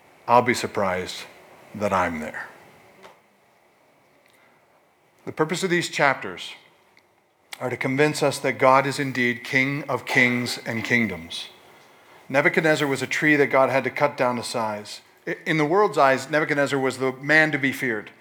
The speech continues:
the king of all kings. Nobody was more powerful. But in God's eyes, he's just another guy. Just another guy that God can reach down and snatch away his mind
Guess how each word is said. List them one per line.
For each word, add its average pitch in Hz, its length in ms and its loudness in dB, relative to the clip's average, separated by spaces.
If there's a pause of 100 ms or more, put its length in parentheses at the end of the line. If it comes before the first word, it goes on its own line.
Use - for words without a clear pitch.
(340)
the 139 80 -8
king 180 360 0
of 151 120 2
all 147 180 6
kings. 135 460 -2
Nobody 185 300 2
was 160 180 -4
more 147 140 0
powerful. 143 540 0 (840)
But 127 100 -2
in 123 120 0
God's 156 300 4
eyes, 185 300 2
he's 131 140 -8
just 131 180 -6
another 104 240 -8
guy. 98 320 -10 (920)
Just 147 240 -2
another 180 280 -2
guy 131 300 2
that 139 320 -8
God 135 240 2
can 127 180 -2
reach 147 280 -2
down 131 440 0
and 120 220 -10
snatch 143 600 -2
away 160 300 2
his 139 220 -4
mind 139 760 -4